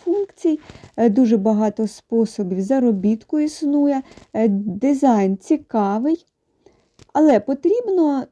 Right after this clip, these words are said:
трошки все-таки по цьому сайту походити, поклацати і розібратися, щоб, е, все, е, було зроз-, зрозуміло. Я вже трохи розібралася, тому, е, вам допоможу,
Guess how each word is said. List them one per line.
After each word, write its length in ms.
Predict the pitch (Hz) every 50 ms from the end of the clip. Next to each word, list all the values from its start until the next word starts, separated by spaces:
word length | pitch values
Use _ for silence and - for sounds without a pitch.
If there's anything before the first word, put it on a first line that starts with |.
| _ _ _
трошки 400 | - 285 302 320 320 - - 277
все-таки 500 | 240 - - 269 254 - 254 - 269 254
по 140 | 240 - 254
цьому 300 | 247 - 262 240 247 247
сайту 520 | - - 262 247 233 226 226 - 240 220 220 - _
походити, 580 | - 262 - 294 285 254 349 359 392 - 311
поклацати 880 | - - 240 226 - - 240 262 277 302 302 - 262 233 - - 226 220 - - - - _
і 200 | - 247 269 254
розібратися, 1080 | 226 240 220 190 190 214 208 190 220 226 233 202 185 175 - 175 175 - - 196 190 180
щоб, 280 | - - 240 233 220 - -
е, 140 | 208 202 190 - - - _ _ -
все, 540 | 202 196 - - - - 254 269 285 277 269 - _ _ _ _ _ -
е, 120 | 208 208
було 460 | 196 180 190 202 233 226 226 247 262
зроз-, 340 | 240 190 214 220 220 202 - - -
зрозуміло. 920 | 214 196 214 220 233 214 190 233 240 233 226 226 190 165 170 - - - _ _ _ _ _ -
Я 160 | 262 294 294
вже 220 | 262 220 247 262
трохи 520 | 254 - 277 262 262 - - 262 247 240 247
розібралася, 720 | 262 262 247 277 254 330 359 415 427 403 359 339 - 277 254
тому, 420 | 254 - 240 240 262 285 285 285
е, 520 | 277 - - - - _ _ - 214 214 214
вам 360 | 196 208 262 277 277 247 220
допоможу, 840 | 196 240 220 - - 233 220 220 220 220 196 196 226 269 294 415